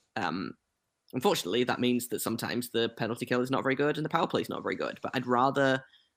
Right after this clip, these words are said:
have them make the mistakes in this, a year where we're not expecting a lot, than to, uh, go all out and have, you know,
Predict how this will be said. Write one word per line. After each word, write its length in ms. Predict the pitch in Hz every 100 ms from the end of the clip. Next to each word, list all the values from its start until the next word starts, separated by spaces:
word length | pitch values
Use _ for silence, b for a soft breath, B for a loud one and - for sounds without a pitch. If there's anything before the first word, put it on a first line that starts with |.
| _ _
have 260 | - 120 120
them 160 | 113 113
make 260 | 113 117
the 60 | 127
mistakes 640 | 120 - 107 107 - - -
in 360 | 120 113 107 -
this, 360 | 151 170 156 -
a 80 | 123
year 180 | 135
where 140 | 131 117
we're 100 | 120
not 320 | 127 123 - _ _ -
expecting 680 | 120 - - - 104 76 - _ -
a 60 | 123
lot, 380 | 98 78 - - _ _ _ _ -
than 360 | 107 104 98 - -
to, 600 | - 113 98 92 95 71
uh, 340 | 78 92 87 - _ _ _ _ _ _ _ - _ _ _ _ _ -
go 160 | 135
all 200 | 123 113
out 300 | 107 104 - - -
and 120 | 110
have, 440 | - 120 117 113 -
you 160 | - 117
know, 180 | 98